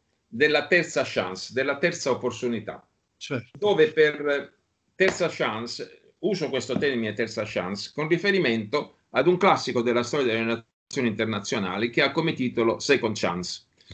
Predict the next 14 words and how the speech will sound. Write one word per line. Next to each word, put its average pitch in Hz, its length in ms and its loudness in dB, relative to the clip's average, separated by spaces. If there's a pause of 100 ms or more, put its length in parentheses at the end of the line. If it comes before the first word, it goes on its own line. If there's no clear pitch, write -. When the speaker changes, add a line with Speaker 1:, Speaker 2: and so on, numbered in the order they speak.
(140)
Speaker 1:
e 139 160 2
che 170 240 2 (320)
si - 180 -4
riferiva 151 380 4
al 202 100 2
fatto 143 480 2
che - 400 0 (240)
dopo 139 400 2
il 117 60 2
fallimento 117 720 2
della 90 640 -6 (200)
Società 110 360 2
delle 104 120 2
Nazioni, 127 640 0